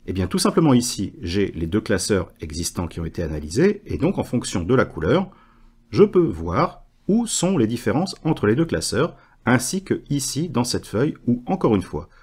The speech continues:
par couleur, j'ai les différents résultats. Mais par expérience, ce que je fais en général, c'est que je ne sélectionne catégorie que par catégorie. Donc une première fois, je clique pour tout sélectionner, et ensuite une deuxième fois pour désélectionner, et là, une à une,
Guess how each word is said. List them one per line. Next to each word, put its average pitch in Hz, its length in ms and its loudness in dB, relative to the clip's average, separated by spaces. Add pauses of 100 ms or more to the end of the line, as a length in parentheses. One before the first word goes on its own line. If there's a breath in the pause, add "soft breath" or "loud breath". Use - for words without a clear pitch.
(140 soft breath)
par - 200 -6
couleur, 104 440 2 (280 soft breath)
j'ai 113 260 4
les 117 140 4
différents 98 380 0
résultats. 92 500 -2 (500 soft breath)
Mais 98 140 2
par 160 140 2
expérience, 98 460 0
ce - 140 -4
que 143 100 0
je 92 100 -4
fais 82 140 -6
en 120 60 -2
général, 110 500 -2
c'est - 260 -6
que 123 140 0
je 101 100 -2
ne 98 120 2
sélectionne 101 560 0
catégorie 127 500 0
que - 80 -2
par 160 180 -4
catégorie. 110 440 -4
Donc 82 180 -12 (140)
une 120 80 -4
première 117 240 -2
fois, 98 120 -4
je 92 120 -2
clique - 340 -10 (320 soft breath)
pour 82 140 -10
tout 123 100 -6
sélectionner, 92 640 -2 (520 soft breath)
et 139 120 4
ensuite 110 460 -2
une 98 100 -4
deuxième 101 240 2
fois - 220 -2
pour 85 160 -12
désélectionner, 101 1000 -2
et 87 80 -2
là, 135 280 0 (760 soft breath)
une 175 160 6
à 104 60 8
une, 120 340 4